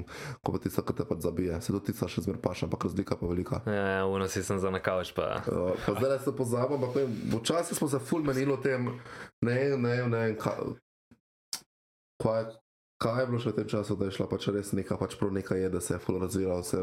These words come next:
Speaker 1: zaradi da je bila ful popularna. A zdaj prva stvar, ki mi je padla na pamet, je bila pa pač pica, no.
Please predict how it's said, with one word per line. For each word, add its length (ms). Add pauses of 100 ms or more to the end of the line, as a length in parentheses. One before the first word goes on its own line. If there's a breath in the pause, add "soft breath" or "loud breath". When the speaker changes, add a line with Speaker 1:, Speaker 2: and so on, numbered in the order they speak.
Speaker 1:
zaradi 240
da 60
je 80
bila 120
ful 140
popularna. 500 (560 loud breath)
A 100
zdaj 220
prva 160
stvar, 180
ki 100
mi 60
je 80
padla 160
na 80
pamet, 180
je 60
bila 120
pa 120
pač 160
pica, 320
no. 140